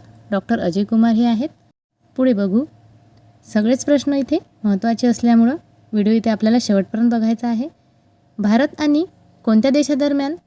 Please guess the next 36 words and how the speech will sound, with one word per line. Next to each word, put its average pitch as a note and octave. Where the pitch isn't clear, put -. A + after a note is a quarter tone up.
युद्ध G#3
अभ्यास B3+
दोन A3+
हजार C4
पंचवीस A#3
हा C#4
संयुक्त A3
लष्करी B3
सराव A#3
सुरू A3
झाला B3+
आहे? B3+
या A3+
प्रश्नाचं G#3
योग्य F#3+
उत्तर G3
अमेरिका G#3
हे A3+
आहे. A3+
पुढे G#3+
आहे, G3
प्रतिष्ठित C#4+
रमन C4
मॅगसेस C4
पुरस्कार A#3
जिंकणारी A3+
पहिली A3
भारतीय B3+
संस्था C4
कोणती A3
बनली B3
आहे? B3+
तर G#3
याचं G#3
उत्तर G3+
आहे G#3